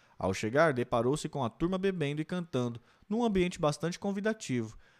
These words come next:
mas Erasmo já tinha encontro marcado com uma namorada do Lene e precisava chegar antes das dez horas, quando fechava a porta do prédio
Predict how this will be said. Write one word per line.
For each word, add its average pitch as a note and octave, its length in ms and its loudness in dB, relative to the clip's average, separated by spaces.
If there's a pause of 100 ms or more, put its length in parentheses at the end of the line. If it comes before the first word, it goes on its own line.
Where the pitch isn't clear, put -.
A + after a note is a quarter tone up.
(120)
mas F#3 280 2
Erasmo C3+ 420 4
já C#3 120 4
tinha C#3+ 280 -4
encontro C#3+ 280 -4
marcado D3+ 380 0
com D#3 100 -4
uma D3 120 -2
namorada D3+ 400 0
do E3 80 -4
Lene C3+ 420 -2 (560)
e G#3+ 80 -2
precisava D#3 460 2
chegar C#3+ 280 0
antes D#3 160 -2
das F3 200 0
dez F#3 240 0
horas, A2+ 340 2 (460)
quando A#3 200 2
fechava B2+ 400 2
a C3+ 40 2
porta D#3+ 400 2
do F#3 80 -6
prédio G3+ 440 0